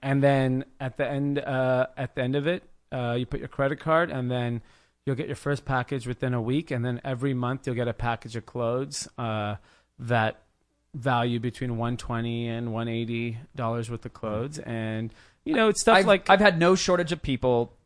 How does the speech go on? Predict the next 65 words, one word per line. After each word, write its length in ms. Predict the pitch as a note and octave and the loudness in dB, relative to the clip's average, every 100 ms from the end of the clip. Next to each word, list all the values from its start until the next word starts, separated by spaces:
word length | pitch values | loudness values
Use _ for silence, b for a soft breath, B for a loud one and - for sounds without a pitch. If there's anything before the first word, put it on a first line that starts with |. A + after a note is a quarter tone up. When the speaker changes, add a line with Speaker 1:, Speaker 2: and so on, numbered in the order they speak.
| _ | _
Speaker 2:
sign 280 | - C3 C3 | -2 2 2
up 160 | A#2+ | -2
for 200 | - A#2 | 0 0
it, 140 | A2 - | 0 0
especially 320 | - E3 F#3+ | 2 2 2
when 80 | C#3+ | 0
I 40 | |
plugged 260 | B2 C3 B2+ | 2 0 2
it 60 | |
on 100 | A#2+ | -2
Attack 260 | A#2 A#2 G#2+ | -2 -2 -2
of 60 | G#2 | -4
the 60 | |
Show. 260 | - G#2 G2+ | -6 -2 0
And, 80 | C3+ | 4
Speaker 1:
Yeah. 140 | B2+ | 4
Speaker 2:
and 100 | B2+ | 4
I've, 160 | B2+ B2+ - C#3 | 0 -2 -8 2
subsequently, 560 | D#3 D3 - C#3 B2+ | 2 2 0 -2 0
people 240 | A#2+ B2+ A#2+ | -2 -2 -2
have, 160 | A2 | -6
will 100 | B2 | -6
tweet 260 | A2+ - A#2+ | -4 -4 -4
me, 100 | A#2 | -4
like, 140 | A2+ | -4
"Hey, 160 | F#3 A3 | -2 -2
what 120 | E3+ | -2
are 40 | F3 | -2
you 60 | |
wearing?" 380 | F#3+ G#3 G3 C3+ | 0 2 2 0
And 80 | A#2+ | -2
I'll 260 | D#3 D3+ | 0 -2
tell 220 | C#3+ A#2+ A2 | 0 0 0
'em. 80 | A2 - | -4 -4
Speaker 1:
Yeah. 180 | B2 G2+ | -4 0
Speaker 2:
Um, 260 | C3 B2 A#2 - | 2 2 0 0
there's 120 | D3+ | 2
been 120 | D#3+ | 4
no 140 | D3+ D#3 | 6 6
shortage 240 | E3 C#3 | 6 2
of 60 | C3+ | 2
people 140 | C3+ | 0
going, 140 | B2 | -2
like, 140 | A#2+ A2+ | -2 -4
"I 60 | A#2+ | -4
can't 280 | - - | -4 -6
believe 520 | - A#2+ C#3 B2 G2+ - | -6 -4 -2 -2 -4 -8
I 60 | A2+ | -4
got, 160 | A#2 | -2
like, 240 | A2 G#2+ - _ _ _ _ _ - | -2 -4 -8 _ _ _ _ _ 0
a 180 | C#3 D#3 | 6 6
pair 280 | - D#3 C#3 | 6 4 4
of 160 | B2+ | 2
jeans 460 | A#2+ B2+ C3 A#2 A#2 | 0 -2 0 -2 -6
and 180 | - D3+ - | -4 -6 -2
anything 400 | A#3 B3+ A3+ G3+ | 0 0 0 2
else 220 | A3 - | 2 2
this 180 | C#3 - | -4 -2
month." 320 | A2+ F#2+ - | -4 -4 0
Speaker 1:
Yeah. 220 | C#3 B2+ | 4 4
Speaker 2:
Because 240 | D3 F3 | 6 4
a 40 | D3 | 4
pair 280 | - A#3 B3+ | 2 6 6
of 120 | C#3 | 6
nice, 440 | D3+ G3 - - | 0 0 -2 -8